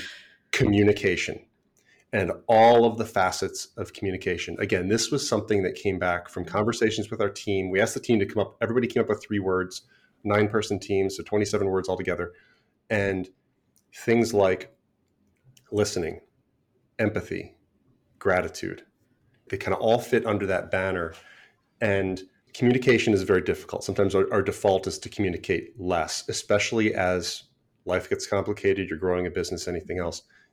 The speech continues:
This one, I think, is a reminder to make sure that both lines of communication are open across the board.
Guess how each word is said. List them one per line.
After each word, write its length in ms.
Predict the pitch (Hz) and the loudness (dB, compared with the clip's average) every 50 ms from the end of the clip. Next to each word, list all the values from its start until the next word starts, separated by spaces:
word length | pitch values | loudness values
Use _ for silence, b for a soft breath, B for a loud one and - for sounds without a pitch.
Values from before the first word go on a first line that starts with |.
| _ _ | _ _
This 260 | - 101 113 110 - - | 2 2 2 2 2 2
one, 300 | 127 113 107 98 98 - - - _ _ - | 4 4 4 4 2 0 -4 -6 _ _ -6
I 100 | 98 95 | -4 -4
think, 200 | 92 - 98 92 | -4 -4 -4 -4
is 120 | 95 87 90 | -2 -4 -2
a 40 | |
reminder 800 | 87 90 87 87 87 87 87 90 92 87 85 85 82 80 82 - _ - | -2 -2 -2 -2 -2 -2 0 -2 -2 -2 -2 -2 -4 -4 -6 -10 _ -10
to 100 | - 101 | -6 -4
make 200 | 92 87 82 - | -4 -4 -4 -4
sure 460 | - - - 101 95 92 85 82 82 80 | -6 -6 -2 0 2 2 2 0 0 -2
that 220 | 87 82 - - - - - - | -4 -4 -6 -8 -12 -20 -6 0
both 240 | - 101 95 - - | 0 2 2 2 0
lines 220 | 92 92 90 90 | -2 -2 -2 -4
of 80 | - - | -8 -12
communication 640 | - - 95 85 85 - - 87 85 - - - - _ - | -10 -10 -10 -10 -8 -8 -8 -8 -8 -8 -12 -14 -12 _ -6
are 240 | 90 85 - - | -4 -4 -4 -4
open 400 | 107 95 90 - - 85 82 82 - _ _ _ _ _ | -4 -6 -4 -6 -6 -8 -8 -8 -10 _ _ _ _ _
across 400 | - - - - - 80 - - | -18 -18 -12 -10 -10 -8 -8 -10
the 80 | - - | -12 -12
board. 240 | - - - - | -10 -10 -10 -12